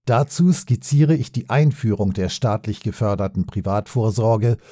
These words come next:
die dafür betriebene Erosion der Leistungsfähigkeit der gesetzlichen Rente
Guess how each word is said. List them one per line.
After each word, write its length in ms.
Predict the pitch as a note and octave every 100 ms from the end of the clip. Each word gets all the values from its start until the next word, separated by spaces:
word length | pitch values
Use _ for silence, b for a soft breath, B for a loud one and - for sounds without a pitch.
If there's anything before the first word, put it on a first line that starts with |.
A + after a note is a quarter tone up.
| B -
die 100 | F2
dafür 440 | G2 G2 - A#2+ G2
betriebene 680 | F#2 - A#2+ G#2 G2 F2+
Erosion 640 | C3+ A2+ A#2 F#2+ A#2 C3+ C#3+
der 140 | G2+
Leistungsfähigkeit 1300 | D#2+ G2+ - - G2+ F#2+ - G2 G2+ - F#2+ F#2+ -
der 100 | D2+
gesetzlichen 600 | D#2 E2 G2 - G2+ G#2
Rente 440 | F#2+ G2+ G#2+ A#2+